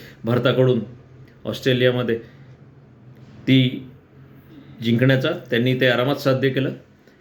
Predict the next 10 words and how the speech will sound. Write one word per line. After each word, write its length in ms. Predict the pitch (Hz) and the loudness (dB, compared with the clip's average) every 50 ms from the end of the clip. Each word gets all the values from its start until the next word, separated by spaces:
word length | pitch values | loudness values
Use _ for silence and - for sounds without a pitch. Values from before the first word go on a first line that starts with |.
| - - - | -20 -6 -2
पिंक 180 | 139 139 143 135 | 0 2 4 4
बॉल 160 | 139 143 139 | 4 4 4
टेस्टमध्ये 440 | - 139 131 131 - 147 143 143 143 | 2 0 0 0 -2 -2 0 0 0
पण 140 | 143 143 | -2 -2
आपल्याला 300 | 135 131 135 135 135 131 | -4 -2 -2 -2 0 0
ॲडलेडला 400 | 127 127 123 127 131 135 135 131 | 0 0 0 0 -2 0 0 -2
हरवलं 340 | 120 123 127 131 131 131 135 | -2 -2 -2 -2 0 -2 -2
त्यांनी 280 | 131 131 127 131 135 135 | -2 -4 -2 -2 -2 -2
आणि 360 | 127 123 127 127 127 123 123 | -2 -2 -2 -2 -4 -4 -6
इथे 520 | 120 117 135 127 123 123 120 117 117 117 | -6 -2 0 0 2 2 0 -2 -4 -4